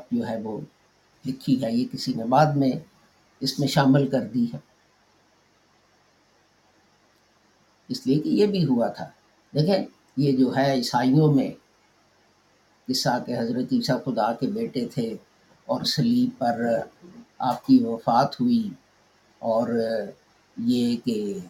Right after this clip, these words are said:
آ، ایک کباری تھی جس کے بطن سے آپ پیدا ہوئے، ان میں بہت ساری چیزیں جو ہیں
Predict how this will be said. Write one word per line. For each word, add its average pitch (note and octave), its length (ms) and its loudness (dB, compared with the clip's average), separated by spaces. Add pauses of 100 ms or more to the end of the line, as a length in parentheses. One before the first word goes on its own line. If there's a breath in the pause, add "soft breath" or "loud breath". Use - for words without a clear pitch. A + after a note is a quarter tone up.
(460)
آ، - 60 -12 (960)
ایک - 220 -10
کباری C3+ 480 6
تھی C#3 200 2
جس A#2+ 200 -2
کے - 120 -6
بطن B2 360 -2 (460)
سے C3 120 -6
آپ A#2 260 -6 (480)
پیدا A#2+ 380 -2
ہوئے، A2+ 240 -10 (2250)
ان F#3 180 0 (100)
میں F3+ 180 2 (2750)
بہت F#3 320 2
ساری A3+ 320 2
چیزیں C3+ 380 2
جو G3+ 160 2
ہیں - 200 -14